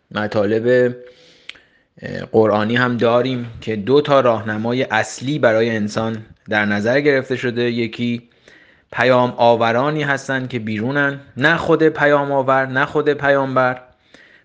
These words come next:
بلکه پیامی که آورده. و دو، عقل، نه خود عقل، بلکه حکم عقل. اینا خیلی مهمه که ما کاملاً درک بکنیم. وقتی می‌گن یک نفر پیامبره، اه،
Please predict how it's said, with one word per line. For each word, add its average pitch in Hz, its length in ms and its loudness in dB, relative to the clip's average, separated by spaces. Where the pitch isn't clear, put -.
بلکه 131 260 0
پیامی 135 520 2
که 101 120 -8
آورده. 90 600 -10
و 131 140 2
دو، 160 260 4
عقل، 156 400 0
نه 175 320 2
خود 170 300 0
عقل، 151 520 2
بلکه 139 480 -4
حکم 160 480 -4
عقل. 90 440 -8
اینا 139 200 -2
خیلی 175 400 0
مهمه 113 720 -2
که - 100 -8
ما 120 180 2
کاملاً 110 440 0
درک 117 500 -2
بکنیم. - 420 -10
وقتی 117 220 -2
می‌گن 143 340 2
یک 139 220 0
نفر 135 260 0
پیامبره، 131 800 0
اه، 185 120 -4